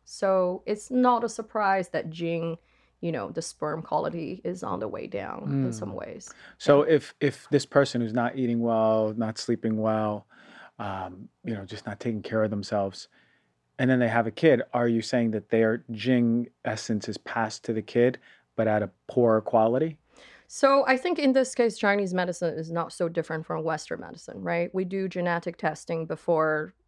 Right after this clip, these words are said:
Speaker 1: pregnancy for that reason. But genetic testing give you certain answers. What we have discovered in our clinic, um, study,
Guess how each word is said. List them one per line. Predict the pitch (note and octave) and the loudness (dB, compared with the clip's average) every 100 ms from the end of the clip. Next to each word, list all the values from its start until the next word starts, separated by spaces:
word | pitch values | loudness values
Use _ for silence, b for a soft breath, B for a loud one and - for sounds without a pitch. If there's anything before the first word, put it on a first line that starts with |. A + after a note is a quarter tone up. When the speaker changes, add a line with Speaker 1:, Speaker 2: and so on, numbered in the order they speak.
| _ _ C#4+ D4 - - | _ _ -20 -20 -20 -2
Speaker 1:
pregnancy | C#4 C#4 A3 F3 - E3+ D3+ A#2+ _ _ - | 2 4 4 0 0 -4 -4 -8 _ _ 2
for | C#4+ | 4
that | A3 E3 - | 4 2 0
reason. | C#4+ B3+ - - _ b b b - | -4 -4 -6 -16 _ b b b 2
But | A3+ G#3+ | 4 6
genetic | B3+ D4 - G4 C#4+ | 4 6 6 2 2
testing | B3 A3 A3 A3 F3 | 4 4 2 0 0
give | E3+ F3 | 0 -2
you | E3+ D#3+ D#3 D#3 D3+ | -2 0 0 -4 -8
certain | - - D4 C4+ G3+ E3 | -12 -4 0 0 -2 -6
answers. | D#3+ C3+ D3 - - - - b b b | -6 -8 -8 -14 -16 -20 -20 b b b
What | A3 C#4 G#3+ | 4 4 4
we | G3+ C4 | 0 2
have | B3 A#3 | 4 4
discovered | G#3+ F#3 G3+ F#3 E3+ E3 | 2 -2 0 2 2 0
in | - E3+ | -2 -2
our | D#3+ | -4
clinic, | D#3+ - A3 F3+ F2 - - _ | -6 -4 -2 -2 -4 -10 -16 _
um, | F3+ E3 D#3+ - - F#3 | -6 -4 -4 -8 -14 -14
study, | - - D#3 B2 G2+ F#3+ | -10 -2 0 0 -6 -10